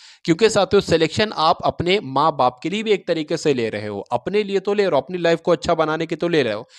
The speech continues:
लेकिन अगर आपके मन के अंदर ये बात आ जाती है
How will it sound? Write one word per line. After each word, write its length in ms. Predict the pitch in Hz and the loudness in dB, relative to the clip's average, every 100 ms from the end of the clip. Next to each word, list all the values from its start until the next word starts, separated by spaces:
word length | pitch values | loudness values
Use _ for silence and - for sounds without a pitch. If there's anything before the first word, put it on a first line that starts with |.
| - - | -10 -2
लेकिन 220 | 135 180 - | 0 0 0
अगर 220 | 151 202 | 2 6
आपके 400 | 180 175 - 208 | 6 4 2 0
मन 280 | 135 151 220 | 2 0 0
के 140 | 214 | 0
अंदर 240 | 214 196 180 | 0 0 -2
ये 140 | 165 | 0
बात 260 | 139 160 156 | 2 2 2
आ 100 | 131 | 0
जाती 320 | 127 123 135 | 0 -2 -6
है 280 | 135 175 | 0 0